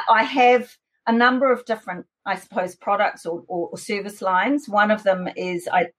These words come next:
uh, one-on-one coaching. I do a small amount of one-on-one coaching, mainly with chief executives. Uh, I have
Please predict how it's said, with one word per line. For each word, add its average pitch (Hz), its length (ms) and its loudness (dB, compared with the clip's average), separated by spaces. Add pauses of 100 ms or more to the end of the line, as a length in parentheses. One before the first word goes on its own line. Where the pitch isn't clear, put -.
uh, 165 340 4
one-on-one 175 460 -2
coaching. 190 420 -4
I 170 120 0
do 165 160 0
a 160 40 2
small 190 360 -2
amount 170 320 -2
of - 80 -18
one-on-one 165 420 -2
coaching, - 420 -4
mainly 185 320 0
with 165 140 -4
chief 170 240 -8
executives. - 720 -4 (500)
Uh, 185 320 4
I 202 540 4
have 214 400 2